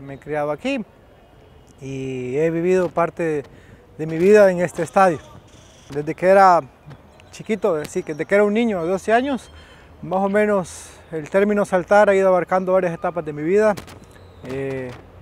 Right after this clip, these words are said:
es recreación, es por ahí un poquito de diversión, pero poco a poco,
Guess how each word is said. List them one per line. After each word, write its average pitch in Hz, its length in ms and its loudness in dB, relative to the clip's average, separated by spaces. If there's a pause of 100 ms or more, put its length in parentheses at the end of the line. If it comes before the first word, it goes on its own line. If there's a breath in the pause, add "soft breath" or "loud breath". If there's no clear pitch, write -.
(180)
es 147 200 -14
recreación, 196 920 0
es 175 540 -6 (880 loud breath)
por 160 120 -4
ahí 170 120 0
un 170 60 -6
poquito 180 320 -4
de 170 80 0
diversión, 202 640 0
pero 156 160 -6
poco 165 220 -6
a - 20 -2
poco, 202 380 -2